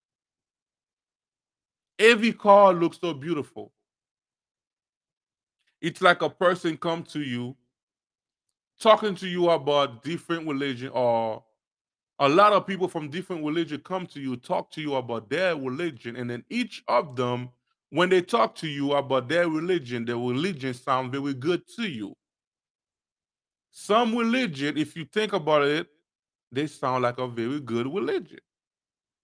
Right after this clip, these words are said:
So the very good, the different religion mean different cause. They're showing you different cause. And then when you go around the dealership checking all those cars, and then you actually get into the car that you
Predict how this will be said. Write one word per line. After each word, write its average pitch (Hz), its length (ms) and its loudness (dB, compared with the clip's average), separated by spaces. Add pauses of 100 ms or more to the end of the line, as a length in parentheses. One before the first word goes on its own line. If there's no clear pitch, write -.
(1300)
So 156 200 0
the 139 420 2
very 170 280 2
good, 143 360 -2
the 123 100 2
different 156 400 -2
religion 139 560 -2
mean 117 380 -4 (840)
different 131 440 -4
cause. 147 420 2 (800)
They're 113 180 -6
showing 131 360 -6
you 131 80 -6
different 127 380 -10
cause. 120 460 -4 (1800)
And 226 220 6
then 262 220 8
when 233 100 4
you 233 80 4
go 220 300 6
around 214 240 6
the 190 100 2
dealership 160 600 -2
checking 190 340 -2
all 180 160 2
those 180 160 2
cars, 165 520 6
and 143 120 -4
then 143 120 -4
you 143 140 -2
actually 165 380 2
get 139 240 -4
into 156 220 -10
the 131 100 -4
car 170 380 2
that 127 280 -4
you 131 160 -4